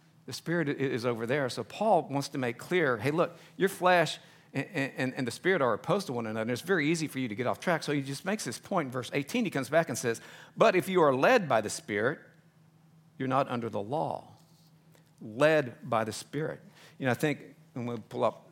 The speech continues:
Anderson's notes again, he writes this, "It's surprising how many times believers think they are living a spirit-fed,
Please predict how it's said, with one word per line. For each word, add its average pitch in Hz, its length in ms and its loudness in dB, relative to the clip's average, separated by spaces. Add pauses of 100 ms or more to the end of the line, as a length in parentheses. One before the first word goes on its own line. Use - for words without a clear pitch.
(120)
Anderson's 123 420 -4
notes 120 260 -2
again, 104 260 -6
he 117 60 -4
writes 120 240 -2
this, 135 480 -4
"It's - 140 -4
surprising 156 760 0
how 151 140 0
many 196 140 -2
times 120 400 -2
believers 131 560 -4
think 120 440 -4 (400)
they 120 100 2
are 107 140 2
living 110 760 2 (1120)
a - 60 -12
spirit-fed, 120 680 -4